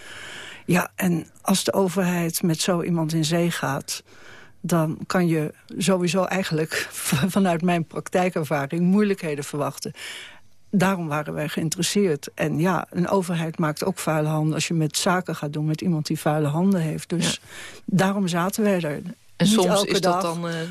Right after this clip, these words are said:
Speaker 1: Maar ja, bij elkaar, ik geloof wel zo'n honderdvijftig. Ze hebben nou niet eens precies bijgehouden hoeveel dagen er wel niet
Speaker 2: Honderdvijftig
Speaker 1: geweest
Speaker 2: dagen
Speaker 1: zijn.
Speaker 2: ongeveer?
Speaker 1: Ja.
Speaker 2: Pff,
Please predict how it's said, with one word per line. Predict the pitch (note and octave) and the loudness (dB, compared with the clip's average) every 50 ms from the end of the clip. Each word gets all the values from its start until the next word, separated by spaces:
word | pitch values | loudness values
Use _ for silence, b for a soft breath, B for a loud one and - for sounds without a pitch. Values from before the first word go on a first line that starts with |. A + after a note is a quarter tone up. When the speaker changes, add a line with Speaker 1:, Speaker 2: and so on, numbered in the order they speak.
| F3 - | -8 -4
Speaker 1:
Maar | - G3 | -2 0
ja, | F#3+ F3+ E3+ | 0 0 0
bij | E3+ E3 | -2 -2
elkaar, | D#3+ D#3 - - C#3 D#3 E3 D3 C3+ | -2 -4 -4 -4 -4 -2 -2 -2 -4
ik | - - - | -6 -8 -10
geloof | - - D#3 - D3+ - - | -8 -6 -6 -6 -6 -6 -4
wel | D3 C#3+ | -4 -2
zo'n | D3+ D3+ D#3 C#3+ | 0 0 0 0
honderdvijftig. | C#3+ D3+ D3 D3 D3+ D3 - - - F2+ - E3 - - E3+ - | 0 0 0 0 0 -2 -4 -4 -4 -4 -4 -4 -4 -2 -2 -2
Ze | - | 0
hebben | - F#3+ E3 F3 E3+ | 2 2 4 4 4
nou | E3 E3 E3 | 4 4 4
niet | E3 D#3+ D#3 D3+ | 4 4 2 2
eens | E3 D#3 D3+ D3 - F3+ E3 - | 2 0 0 0 -2 -4 -6 -6
precies | - - G3 - - G3 D#3+ - | -4 -2 0 2 2 2 2 2
bijgehouden | - F3 F#3+ A3+ G#3 - A3 G3+ F#3+ F3 E3+ F3 | 2 0 0 0 0 -2 -2 -2 0 0 0 2
hoeveel | F3+ E3+ E3 - - D#3+ | 0 0 0 -2 -4 -2
dagen | D3+ E3+ F3 F3+ F3+ E3+ - F3 | 0 0 0 0 0 -2 0 0
er | G3 | 0
wel | G3 E3 | 2 2
niet | E3 E3 | 2 2
Speaker 2:
Honderdvijftig | E3 D#3 - - - D#3+ G3 G#3 | 2 0 0 0 0 2 2 2
Speaker 1:
geweest | A3 G#3+ C#3+ | 2 2 2
Speaker 2:
dagen | D3+ D#3+ E3+ D#3+ | 0 0 -2 0
Speaker 1:
zijn. | F3 F#3 G#3 | 0 0 0
Speaker 2:
ongeveer? | A#3 A3+ - - - - - | 0 -2 -4 -8 -20 -18 -12
Speaker 1:
Ja. | - | -10
Speaker 2:
Pff, | - - - - - | -10 -10 -10 -12 -14